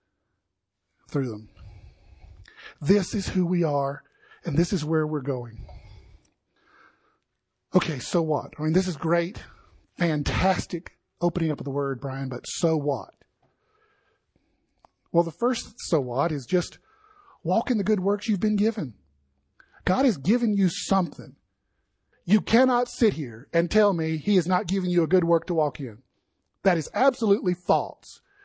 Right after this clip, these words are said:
You may not know what it is, but it's still there. Just walk in the good work he has been given you.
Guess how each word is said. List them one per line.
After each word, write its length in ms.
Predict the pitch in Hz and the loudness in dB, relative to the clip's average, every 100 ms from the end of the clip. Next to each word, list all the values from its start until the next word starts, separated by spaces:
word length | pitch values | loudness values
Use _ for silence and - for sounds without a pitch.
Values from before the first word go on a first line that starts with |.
| - | 0
You 160 | 175 254 | 6 6
may 180 | 247 | 6
not 220 | 208 180 139 | 4 2 0
know 300 | 175 330 359 | 4 4 6
what 180 | 285 | 4
it 100 | 214 | 4
is, 440 | 175 160 165 160 - _ _ _ _ 175 | 0 -4 -4 -8 -14 _ _ _ _ 4
but 100 | 175 | 4
it's 160 | 202 | 4
still 280 | - 208 185 | 0 4 4
there. 380 | 170 143 98 - _ _ _ _ _ _ _ _ - | 4 0 -2 -16 _ _ _ _ _ _ _ _ 2
Just 460 | 262 262 226 - - | 4 4 0 -8 -14
walk 640 | 139 151 226 220 170 - - | -10 -2 2 2 2 -2 -2
in 120 | 190 | 0
the 100 | 196 | 2
good 260 | 165 160 208 | 0 0 0
work 280 | 196 202 196 | 0 -2 0
he 100 | 220 | -2
has 100 | 196 | 0
been 180 | 226 214 | 0 2
given 320 | 233 240 208 | 0 0 0
you. 260 | 147 107 | 0 -4